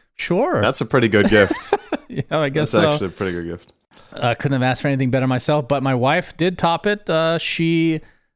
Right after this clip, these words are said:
Speaker 1: bought me a new microphone setup. Uh,
Speaker 2: Oh.
Speaker 1: she had her own already, so she kind of been beta testing it, and then we bu-, she bought another one. It's very <laughs> expensive, Cinderin.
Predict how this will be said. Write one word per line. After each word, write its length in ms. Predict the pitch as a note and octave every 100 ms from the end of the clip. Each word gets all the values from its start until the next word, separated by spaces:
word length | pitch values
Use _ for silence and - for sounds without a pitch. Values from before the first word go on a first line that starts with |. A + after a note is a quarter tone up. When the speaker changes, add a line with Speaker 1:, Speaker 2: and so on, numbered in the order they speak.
| _ -
Speaker 1:
bought 240 | D3 G3+
me 300 | F3+ F#3+ F#3 D3
a 220 | D3 D3
new 240 | C#3+ F#3
microphone 680 | E3+ C#3+ F3+ D3 - A#2+ G#2
setup. 560 | - G#2 G2 B2+ - _ _ _ _ _ _ _ _ _ _ _ _
Uh, 60 | -
Speaker 2:
Oh. 580 | A2 A2 E4 G3 F#2+ E2+
Speaker 1:
she 720 | F#2 C#3 D3+ D#3+ E3 D#3+ - _ _ _ _ _ _ _ _ -
had 260 | C#3+ E3 G3+
her 240 | - E3+ -
own 280 | D3+ C3+ B2
already, 480 | A2+ A2 G#2+ A#2+ C3
so 140 | -
she 140 | -
kind 200 | A#2 C#3
of 60 | B2
been 160 | A2+ F#2+
beta 320 | A2+ B2 A2+
testing 440 | - G#2 - F2+
it, 80 | G#2
and 80 | G#2+
then 100 | G2+
we 80 | G2+
bu-, 160 | G#2 -
she 140 | -
bought 200 | G2+ A2
another 320 | A2+ A#2 A2
one. 320 | F#2 F2+ G#2+ B2 _ _ - _ _ _
It's 160 | - -
very 300 | C#3+ - E3+
<laughs> 20 |
expensive, 640 | A#3 - - G3 A#3+ -
Cinderin. 520 | - - G#2+ G#2 -